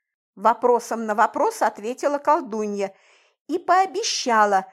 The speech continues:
в случае невыплаты долга наслать на Светлану разнообразные напасти,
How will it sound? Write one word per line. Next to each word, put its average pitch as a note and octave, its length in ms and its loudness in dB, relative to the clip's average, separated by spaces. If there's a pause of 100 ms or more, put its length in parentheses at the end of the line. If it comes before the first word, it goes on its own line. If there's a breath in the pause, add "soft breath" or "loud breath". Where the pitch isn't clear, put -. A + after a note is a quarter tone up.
(140 soft breath)
в - 80 -16
случае D4 520 -4
невыплаты A#3+ 640 -4
долга G#3 580 2 (340)
наслать C4+ 560 -2
на G#3 80 -6
Светлану D#4 600 0
разнообразные D4+ 840 0
напасти, G#3+ 800 0